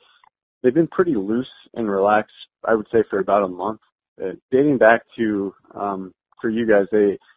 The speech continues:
I'm sure you haven't followed exactly the arc they took to get here, but, um, really go-, going into the last couple of weeks of the season, they didn't even have a first round bye in the playoffs, and it, it, they had a two game losing streak, and then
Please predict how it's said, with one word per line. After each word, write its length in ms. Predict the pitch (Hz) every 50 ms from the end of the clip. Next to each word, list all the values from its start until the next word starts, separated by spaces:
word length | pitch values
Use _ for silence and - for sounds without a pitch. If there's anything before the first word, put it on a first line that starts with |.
| _ _
I'm 100 | - 104 98 -
sure 160 | 101 101 98
you 220 | 90 - 107 104
haven't 260 | 104 95 98 95 82 -
followed 360 | - 101 104 101 98 92 90
exactly 460 | 98 92 95 104 104 101 - 101 98
the 300 | 95 95 92 92 90 80 -
arc 200 | - 104 104 - - -
they 120 | 98 95
took 260 | - - 98 98 -
to 80 | - 104
get 180 | 117 131 131
here, 180 | 113 117 110 107
but, 180 | 98 104 101 92 - _ _ _ _ _ _ _ _ _
um, 400 | - 107 104 101 98 95 92 - - _ _ -
really 420 | 120 147 170 160 127 113 110 104 - _
go-, 240 | 127 120 - - 117 -
going 240 | 131 139 160 165 156
into 160 | 160 151 - 139
the 60 | 113
last 280 | 104 104 110 120 120 -
couple 160 | - 123 113
of 60 | 110
weeks 140 | 120 120 - _
of 60 | 101 95
the 60 | - _
season, 280 | 131 123 113 107 95 92
they 120 | 104 117 120 113 110 _
didn't 160 | - 110 117 120
even 160 | 107 104 98
have 140 | 107 107 101
a 80 | 95 - _
first 160 | 101 104 98 -
round 160 | 92 87 90
bye 200 | 90 98 104 95
in 60 | 92 90
the 80 | - _ _
playoffs, 320 | 101 104 101 87 87 87 - _ _ -
and 320 | - 98 95 92 92 90 - _ _ _ _ _ _ _ _ _ _
it, 180 | - 92 90 - -
it, 140 | 98 - - _ _
they 120 | 117 107
had 140 | 107 107 98
a 60 | 101 - -
two 100 | - 127
game 220 | 123 131 127 120
losing 280 | 113 117 110 113 117 107 -
streak, 260 | - 113 117 117 113 - _
and 180 | - 110 107 104
then 400 | 104 104 101 98 101 98 95 92